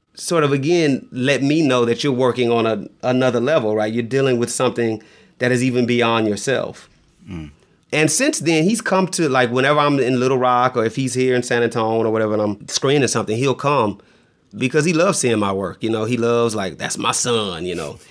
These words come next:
Speaker 1: he did that." And it's interesting 'cause I think our relationship has just evolved. We don't, like, talk every day. We may, we, I may only talk to my dad every few months. We may text more than we talk. But I think that the conversation that we had when I was there actually screening that,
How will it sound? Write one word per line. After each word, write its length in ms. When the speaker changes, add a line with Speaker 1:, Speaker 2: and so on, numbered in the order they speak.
Speaker 1:
he 180
did 320
that." 240
And 140
it's 100
interesting 320
'cause 160
I 80
think 360
our 180
relationship 640
has 160
just 220
evolved. 640
We 180
don't, 160
like, 200
talk 220
every 180
day. 160
We 100
may, 260
we, 160
I 100
may 140
only 160
talk 180
to 40
my 140
dad 320
every 180
few 220
months. 320
We 60
may 140
text 300
more 160
than 100
we 80
talk. 440
But 440
I 100
think 360
that 320
the 180
conversation 760
that 160
we 140
had 500
when 280
I 120
was 180
there 160
actually 420
screening 460
that, 320